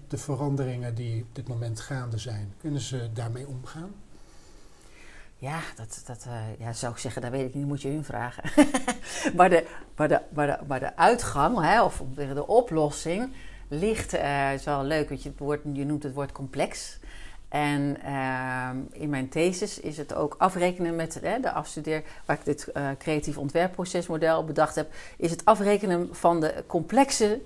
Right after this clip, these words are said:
Speaker 2: zaken. En dat is wel mooi. Ik heb, ik kom net een, eh, nog een consult gehad met een jonge man die ook zei van het hele, hè, corona en die f-, en ik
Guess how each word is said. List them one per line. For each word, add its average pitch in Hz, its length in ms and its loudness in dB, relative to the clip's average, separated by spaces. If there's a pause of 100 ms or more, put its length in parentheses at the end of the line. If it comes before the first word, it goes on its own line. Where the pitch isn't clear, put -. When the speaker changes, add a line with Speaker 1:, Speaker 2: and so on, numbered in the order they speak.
(200)
Speaker 2:
zaken. 156 440 6 (1000)
En 170 480 6 (160)
dat 196 120 6
is - 240 -8
wel 185 160 8
mooi. 202 340 8
Ik 220 60 0
heb, 196 120 -2
ik 180 200 -2
kom 175 240 0
net 190 200 0
een, 170 180 2
eh, 156 380 2
nog 156 200 -2
een 151 100 -8
consult 208 460 2
gehad 196 220 -4
met 180 100 -6
een 160 60 -2
jonge 202 280 0
man 220 360 6
die 160 220 0
ook 147 120 -4
zei 160 260 0
van 143 120 -6
het 143 80 -6
hele, 156 200 -2
hè, 151 380 0
corona 160 720 4
en 147 60 0
die 135 100 0
f-, - 220 -10
en 147 240 -2
ik 143 80 -8